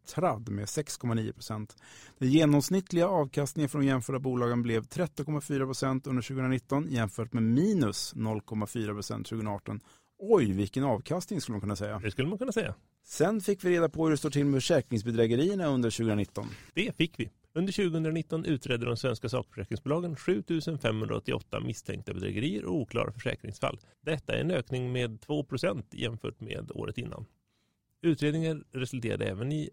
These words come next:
Speaker 2: att försäkringsbolagen gjorde trehundratrettiofem polisanmälningar om försäkringsbedrägerier, vilket är en ökning med fem procent enligt statistiken från Svensk Försäkring och dotterbolaget Larmtjänst.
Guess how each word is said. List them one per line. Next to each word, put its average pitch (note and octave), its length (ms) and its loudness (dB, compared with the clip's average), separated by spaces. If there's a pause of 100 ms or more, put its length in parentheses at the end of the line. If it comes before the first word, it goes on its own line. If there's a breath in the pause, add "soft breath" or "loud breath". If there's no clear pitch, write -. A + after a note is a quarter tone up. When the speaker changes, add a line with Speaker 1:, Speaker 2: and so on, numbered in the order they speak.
Speaker 2:
att - 180 -8
försäkringsbolagen G2+ 640 -4
gjorde G2+ 180 -6
trehundratrettiofem D3 1000 -4
polisanmälningar C3 800 -2
om B2+ 160 -4
försäkringsbedrägerier, G#2+ 1040 -4
vilket G#2+ 260 -8
är F#2+ 80 -4
en F#2+ 80 -6
ökning F#2+ 300 -10
med G#2 100 -20
fem F3+ 260 -2
procent G#2 400 -4
enligt F#3 280 -4
statistiken B2+ 560 -6
från A#2 160 -8
Svensk - 260 -8
Försäkring G2 400 -8
och A#2+ 120 -6
dotterbolaget F#2 500 -8
Larmtjänst. - 680 -6